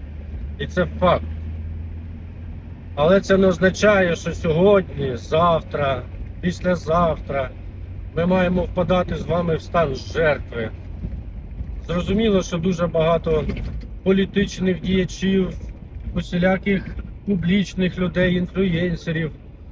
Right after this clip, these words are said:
заганяють вас в такий стан, і їм місцями це дуже вигідно. Бо коли ви емоційні, вами можна,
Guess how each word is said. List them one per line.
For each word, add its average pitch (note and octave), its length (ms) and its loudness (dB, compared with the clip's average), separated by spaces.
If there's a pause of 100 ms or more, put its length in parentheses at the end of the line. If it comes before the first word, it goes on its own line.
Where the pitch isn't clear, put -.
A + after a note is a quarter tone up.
(460)
заганяють F3+ 840 4
вас D#3+ 240 0
в - 40 -18
такий E3 360 -2
стан, F3+ 400 0
і D3 60 0
їм D#3+ 200 2
місцями D#3+ 520 2
це D#3+ 140 -4
дуже D3 300 2
вигідно. C#3+ 680 2 (680)
Бо D#3 320 6
коли F3+ 340 4
ви E3 480 2 (420)
емоційні, F3+ 920 2 (920)
вами E3+ 360 4
можна, D#3 560 4